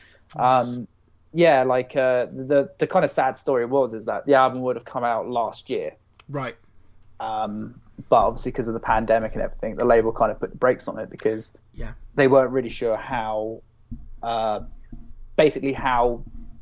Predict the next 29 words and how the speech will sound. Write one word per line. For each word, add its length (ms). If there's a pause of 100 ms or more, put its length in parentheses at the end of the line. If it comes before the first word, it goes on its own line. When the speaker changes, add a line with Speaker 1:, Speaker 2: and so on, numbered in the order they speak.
Speaker 2:
obviously 220
it 20
was 80
all 120
very 220
new, 240
that 200
the 140
Speaker 1:
Mm. 80
Speaker 2:
kind 140
of 100
pandemic, 360
we 60
weren't, 380
people 220
weren't 180
sure 140
if 60
they 100
were 60
gonna 160
be 60
listener 300
albums 300
or 80
buying 380
albums 360
or 80
whatever. 460